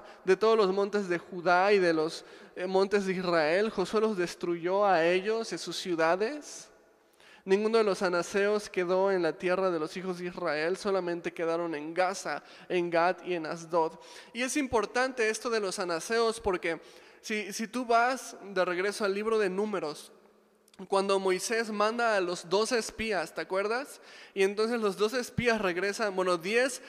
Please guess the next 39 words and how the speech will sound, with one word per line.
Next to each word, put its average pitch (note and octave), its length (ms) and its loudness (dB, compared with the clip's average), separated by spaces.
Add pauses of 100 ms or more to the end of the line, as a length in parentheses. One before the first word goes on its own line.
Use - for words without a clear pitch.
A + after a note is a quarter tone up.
(120)
súper E3+ 420 -2
pesimistas G#3 840 -4
y F#3 40 -6
nada F#3 140 -4
más G3 240 -6
dos, F#3+ 260 -4
Josué F#3 360 -8
y F#3 40 -8
Caleb, E3+ 380 -4
con, D3+ 580 -14
con E3 180 -4
un E3 320 -10
buen F#3 220 -2
ánimo. F#3 400 -2 (260)
Pero G3+ 160 4
entonces A3+ 460 -2
los G3+ 300 2
diez C4 320 -2
que C#4+ 80 -2
eran C4 180 4
pesimistas F#3 1000 -2 (360)
decían, G3+ 500 4
"En G#3 140 2
esa A#3 220 -2
tierra G#3 360 0
hay F#3 140 0
ciudades F3+ 260 -6
muy F3+ 200 -4
fortificadas F#3+ 1040 -6
y - 20 -6
vimos F#3 320 -6
gigantes G3 640 -2
y G3 80 -12
también G3 260 -2
están G#3 300 -4
los F#3+ 240 -6
hijos G3 300 -6
de D#3+ 100 -6
Anac". E3 400 -6